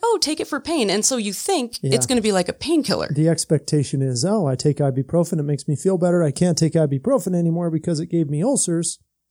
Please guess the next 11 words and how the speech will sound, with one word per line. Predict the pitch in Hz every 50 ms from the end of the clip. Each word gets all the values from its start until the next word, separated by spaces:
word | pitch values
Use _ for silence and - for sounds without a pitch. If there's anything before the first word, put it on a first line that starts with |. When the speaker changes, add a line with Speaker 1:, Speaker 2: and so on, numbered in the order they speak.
| _ _ -
Speaker 1:
Yeah. | 359 440 480 180
Speaker 2:
This | 214 214 - - - - - -
is | 160 143 127 123
good | 139 156 147 135 139
for | - - 160 135
pain. | - - 180 196 190 190 190 190 185 208 294
It | 190 156 -
should | - - 147 135 - - -
act | 156 143 135 - _ _ -
the | - 135
same. | - - - - - 131 -